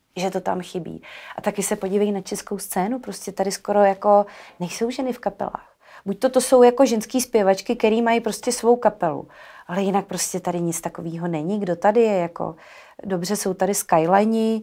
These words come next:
eh, máš tady jako Midi, že jo? Eh, ale stejně furt ty holky tak jako koketujou, Noha ještě, a tak jako koketujou s tím, že prostě z-, nevíš, jestli to je jako jejich sólový projekt,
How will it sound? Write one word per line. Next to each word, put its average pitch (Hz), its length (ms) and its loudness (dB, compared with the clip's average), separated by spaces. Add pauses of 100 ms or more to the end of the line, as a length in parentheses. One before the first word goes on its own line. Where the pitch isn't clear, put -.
(500)
eh, 185 400 0
máš 180 320 -2
tady 196 340 0
jako 180 500 2
Midi, 190 440 4
že 202 140 -2
jo? 190 340 2 (580)
Eh, 185 360 2 (100)
ale 196 340 6
stejně 226 420 0
furt 302 240 -2 (160)
ty 254 120 8
holky 214 340 4
tak 208 240 0
jako 214 560 4 (340)
koketujou, 208 960 2 (320)
Noha 202 540 6
ještě, - 360 0
a 202 120 4 (200)
tak 214 200 -2
jako 214 220 0
koketujou 220 600 2
s 220 100 -10
tím, 208 240 -4
že 214 100 -4
prostě 214 580 -2 (540)
z-, 69 220 -12
nevíš, 214 380 2
jestli 220 220 0
to 214 160 0
je 202 140 4
jako 190 240 2
jejich 202 300 0
sólový 202 460 2
projekt, 190 580 2